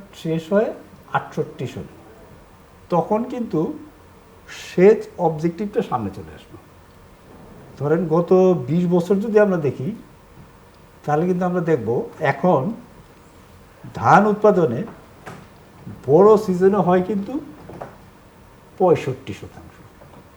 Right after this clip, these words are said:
বাষট্টি শতাংশ, এমন কিন্তু কম চলে আসছে এই বৃষ্টি টিষ্টি বা ইত্যাদি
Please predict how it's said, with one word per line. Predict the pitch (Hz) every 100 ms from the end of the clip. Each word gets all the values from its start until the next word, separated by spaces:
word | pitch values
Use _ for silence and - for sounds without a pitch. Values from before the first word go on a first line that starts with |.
| - - - -
বাষট্টি | 113 151 - 143 139
শতাংশ, | 120 98 82 82 - 98 - - - - _ - - -
এমন | 185 190
কিন্তু | 175 175 190 240 285 -
কম | 156 156 156 - -
চলে | 127 117
আসছে | 98 -
এই | 190 135
বৃষ্টি | 143 - 123
টিষ্টি | - - 117
বা | 110
ইত্যাদি | 95 101 85